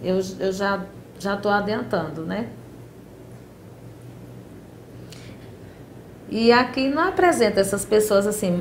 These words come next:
morte matada, eh, desgraça feita, não. Que, <laughs> na, agora, nessa daqui, desse ano de dois mil e dezenove, a gente teremos percas insubstituíveis.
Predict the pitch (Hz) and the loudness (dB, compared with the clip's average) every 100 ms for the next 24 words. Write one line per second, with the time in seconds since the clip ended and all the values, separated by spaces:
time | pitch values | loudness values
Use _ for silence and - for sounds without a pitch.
0 | 170 175 196 226 226 202 196 - 165 185 | 0 2 6 6 6 2 2 2 2 4
1 | 180 165 151 - - - - - - 156 | 4 2 -2 -6 -14 -18 -18 -14 -10 -4
2 | 185 180 185 196 196 196 185 180 185 185 | -2 2 6 6 4 0 -2 0 0 0
3 | 208 240 202 165 170 190 185 - - - | 4 6 6 2 -2 -4 -2 -4 -8 -12
4 | - - - - - 175 196 214 233 214 | -12 -12 -12 -16 -8 0 8 10 10 10
5 | 208 202 202 233 262 233 214 214 233 247 | 8 8 6 6 6 6 4 4 2 2
6 | 262 202 180 175 170 190 202 190 180 185 | 2 2 -2 -2 0 2 2 2 2 4
7 | 196 190 196 190 180 175 175 170 202 226 | 2 2 2 2 0 0 0 6 8 8
8 | 220 220 233 233 247 247 254 190 156 156 | 6 2 0 0 0 2 2 2 -2 -6
9 | 160 - 170 180 180 185 190 - - - | -8 -2 0 0 0 -2 -4 -8 -16 -18
10 | - - - 226 302 320 320 302 302 294 | -18 -16 -4 0 2 2 0 0 -2 -2
11 | 247 165 151 - - | -2 -2 -4 -6 -10